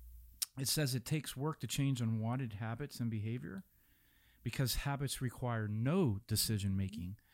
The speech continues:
So what kind of decision making are, are, are we talking about? It, and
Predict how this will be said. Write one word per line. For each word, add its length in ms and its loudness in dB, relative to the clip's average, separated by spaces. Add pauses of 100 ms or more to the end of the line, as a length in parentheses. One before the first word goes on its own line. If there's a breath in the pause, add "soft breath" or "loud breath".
(420 soft breath)
So 160 4
what 160 4
kind 160 4
of 80 2
decision 420 2
making 340 2
are, 100 0 (180)
are, 260 -4
are 220 -2
we 160 -6
talking 380 -4
about? 360 -6
It, 260 -2
and 260 4